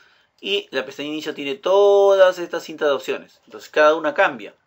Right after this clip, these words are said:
¿ven? Vamos a ver. Insertar, clic en insertar y cambia, ¿ves? Su cinta de opciones. Diseño de página también cambia su cinta de opciones, fórmulas también, datos, revisar, vistas, cada una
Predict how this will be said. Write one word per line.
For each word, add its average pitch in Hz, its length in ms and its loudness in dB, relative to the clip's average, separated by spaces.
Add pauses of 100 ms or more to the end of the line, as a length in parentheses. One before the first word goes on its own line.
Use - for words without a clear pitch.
(140)
¿ven? 143 200 -12
Vamos 113 240 -16
a 135 40 -4
ver. - 240 -4 (480)
Insertar, 127 640 -2
clic 123 220 -16
en 131 60 -6
insertar 170 540 -6
y 123 80 -20
cambia, 127 420 -2
¿ves? 127 140 -4
Su 143 80 -14
cinta 123 280 -10
de 113 60 0
opciones. 117 600 -12 (480)
Diseño 127 300 -12
de 131 80 -4
página 151 400 -2
también 117 240 -14
cambia 120 340 -6
su 117 140 -20
cinta 117 260 -14
de 113 60 0
opciones, 147 420 -8
fórmulas 113 480 -12
también, 151 640 -10
datos, 147 500 -4
revisar, 147 880 -4
vistas, 151 460 -14
cada 147 380 -2
una 151 320 -8